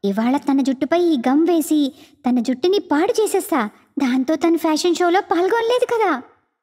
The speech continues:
శీతల్, నీ హెయిర్ స్టైల్ చాలా అందంగా ఉంది. కానీ నువ్వు పెట్టుకున్న హెయిర్ పిన్ పడిపోయేలా ఉంది.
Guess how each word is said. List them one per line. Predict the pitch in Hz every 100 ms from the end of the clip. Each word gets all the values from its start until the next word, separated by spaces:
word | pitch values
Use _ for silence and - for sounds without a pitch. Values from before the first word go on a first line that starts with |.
| _ - - - - - _ - - - _ _ - - - _ - _ - -
శీతల్, | - 349 349 403 523 - - _ -
నీ | 466
హెయిర్ | 330 349 339
స్టైల్ | - 571 -
చాలా | 339 285 320 523
అందంగా | 554 554 554 571 539
ఉంది. | 523 523 539 - _ _ _
కానీ | 359 381 480 508 494 415
నువ్వు | 453 453
పెట్టుకున్న | 370 - 403 494 453
హెయిర్ | 403 427
పిన్ | 427 508 480
పడిపోయేలా | 359 - 453 480 571 587 440
ఉంది. | 381 381